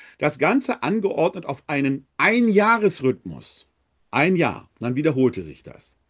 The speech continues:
Damit hat das Zweite Vatikanische Konzil aufgeräumt, nicht nur, weil es diese dogmatische Konstitu-, Konstitution Dei Verbum geht, wo es ja um die Offenbarung des Wortes Gottes geht. Auch dazu gibt's eine Glaubensinformation, die wir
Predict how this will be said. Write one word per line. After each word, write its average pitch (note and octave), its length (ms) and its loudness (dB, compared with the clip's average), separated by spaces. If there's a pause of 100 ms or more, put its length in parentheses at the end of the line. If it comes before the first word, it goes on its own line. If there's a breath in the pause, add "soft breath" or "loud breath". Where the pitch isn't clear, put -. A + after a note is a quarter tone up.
(720 loud breath)
Damit A#3 360 6
hat D#3 160 -2
das F3+ 160 -2
Zweite F3+ 260 0
Vatikanische D#3 560 -4
Konzil B2 420 -8
aufgeräumt, A2+ 840 -6 (200)
nicht G3+ 380 0
nur, C3 180 2
weil A#2+ 140 0
es B2 140 -6
diese A2 340 -4 (720)
dogmatische B2 640 -4
Konstitu-, C3 420 -6 (240)
Konstitution A#2+ 720 -6
Dei A#2 240 -8
Verbum C#3 400 -4
geht, D#3+ 300 -4 (760 loud breath)
wo C#3+ 160 4
es C#3+ 100 -2
ja B2 120 2
um B2 140 -2
die A#2+ 100 -6
Offenbarung A2+ 720 -4
des D3+ 180 -2
Wortes D3 360 -2
Gottes D3+ 340 -4
geht. G3+ 440 -6
Auch - 120 -8
dazu B2+ 380 -8
gibt's C3 300 -10
eine G#2+ 80 -8
Glaubensinformation, F3 1160 -2
die C3+ 160 -4
wir A2+ 300 2